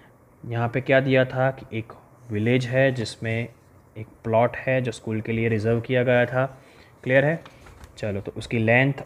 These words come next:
और ब्रेथ रेशियोज़ के अंदर दी थी, समझना। तो रेशियोज़ में दिया हो तो हम क्या करते हैं, एक्स ले लेते हैं, तो लेंथ क्या हो गई, इलेवन एक्स और ब्रेथ क्या हो गई,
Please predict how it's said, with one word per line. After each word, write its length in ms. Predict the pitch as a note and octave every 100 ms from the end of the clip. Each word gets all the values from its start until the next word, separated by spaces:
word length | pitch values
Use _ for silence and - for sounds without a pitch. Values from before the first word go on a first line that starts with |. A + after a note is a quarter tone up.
| -
और 220 | B2 B2
ब्रेथ 320 | A#2+ B2 C3
रेशियोज़ 500 | A#2+ A#2+ A2+ D3 C#3+ D3
के 60 |
अंदर 240 | C#3 C3 B2
दी 120 | G#2+
थी, 100 | G#2
समझना। 480 | - B2 A#2 G#2 F2 - -
तो 60 |
रेशियोज़ 440 | A2 A#2+ - C#3+ C#3
में 140 | C3
दिया 260 | B2+ C3+ C3
हो 160 | C3+
तो 120 | C3+
हम 140 | B2 B2
क्या 160 | B2+
करते 280 | B2+ B2+ C3
हैं, 140 | C3 -
एक्स 240 | A#2 -
ले 60 | B2
लेते 260 | B2 B2
हैं, 160 | C3 C#3 -
तो 60 |
लेंथ 280 | G#2+ A2 A#2
क्या 160 | - B2+
हो 100 | B2
गई, 120 | B2
इलेवन 480 | - A2 A#2 B2 C#3
एक्स 220 | C#3+ -
और 120 | A2+
ब्रेथ 280 | - A2+ A#2+
क्या 140 | C3 B2+
हो 80 | A#2+
गई, 180 | D3